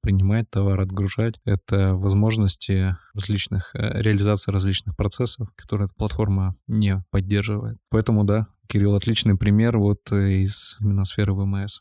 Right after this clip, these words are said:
Кирилл, а подскажи, пожалуйста, расскажи вообще нашим слушателям, какие решения и технологии существуют для складской логистики, которые вы продвигаете в рамках своей компании? Может быть, расскажешь о каких-то новых, э, в том числе,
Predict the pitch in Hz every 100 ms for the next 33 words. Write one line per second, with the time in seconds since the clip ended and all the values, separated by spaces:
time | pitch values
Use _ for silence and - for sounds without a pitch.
0 | - 120 120 110 110 107 - 143 175 -
1 | 110 107 95 - 101 98 104 - 123 135
2 | 101 104 101 104 107 98 - 143 - -
3 | 98 95 - 110 113 98 - 127 110 95
4 | - 104 110 107 101 95 - - 110 104
5 | 98 - 104 - 110 101 110 147 - 110
6 | 98 - 120 107 98 110 107 - 95 104
7 | 101 110 107 - 98 101 95 - - 101
8 | 95 95 - 101 98 110 107 95 98 101
9 | 95 - - 104 101 - 101 98 - 110
10 | - 101 104 101 95 - 104 101 95 98
11 | 95 - 107 98